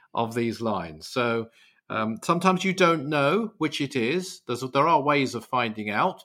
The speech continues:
but, uh, that's another lecture in itself. But certainly, whichever it was, it worked. And sometimes you don't need to know. As long as it works and it happens, that's the main thing. I think, in fact, lots of us get little thoughts pop into our head,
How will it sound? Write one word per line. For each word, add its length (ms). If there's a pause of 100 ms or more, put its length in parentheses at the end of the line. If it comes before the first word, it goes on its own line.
but, 360
uh, 200 (200)
that's 240
another 400
lecture 500
in 80
itself. 520 (100)
But 240 (240)
certainly, 760
whichever 540
it 160
was, 260
it 160
worked. 560 (220)
And 80
sometimes 420
you 60
don't 260
need 240
to 100
know. 360 (160)
As 80
long 180
as 100
it 140
works 520 (280)
and 100
it 80
happens, 520 (200)
that's 260
the 80
main 220
thing. 140
I 80
think, 180
in 120
fact, 180
lots 420
of 120
us 140
get 160
little 180
thoughts 440
pop 300
into 260
our 160
head, 280